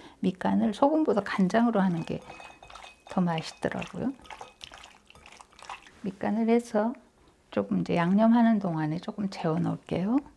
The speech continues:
이 닭 불고기는 소고기 불고기 양념하는 거하고 같아요. 간장을 아까 여기 육백 그램이었거든요. 간장을 한 네 수저. 아까 밑간할 때 한 반 스푼 넣었으니까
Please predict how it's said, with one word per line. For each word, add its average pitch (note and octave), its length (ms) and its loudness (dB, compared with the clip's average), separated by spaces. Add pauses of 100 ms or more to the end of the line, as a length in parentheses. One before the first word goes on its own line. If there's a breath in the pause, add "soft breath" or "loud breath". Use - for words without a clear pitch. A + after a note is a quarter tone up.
(380 soft breath)
이 A3+ 120 -2
닭 - 280 -10
불고기는 A3+ 760 8
소고기 G4+ 480 6
불고기 B3 600 6
양념하는 G3 640 6
거하고 E3+ 400 0
같아요. E3+ 800 0
간장을 A3+ 880 2
아까 G3 440 0 (280)
여기 F3+ 260 -2
육백 G3 340 4
그램이었거든요. F#3+ 1000 2
간장을 F#3 600 0
한 B3 300 4 (200)
네 F3 260 0
수저. G3+ 420 -6 (460 soft breath)
아까 - 240 4
밑간할 G#3 640 6
때 F#3 320 4
한 G3+ 260 2
반 F3+ 220 2
스푼 - 360 0
넣었으니까 - 920 0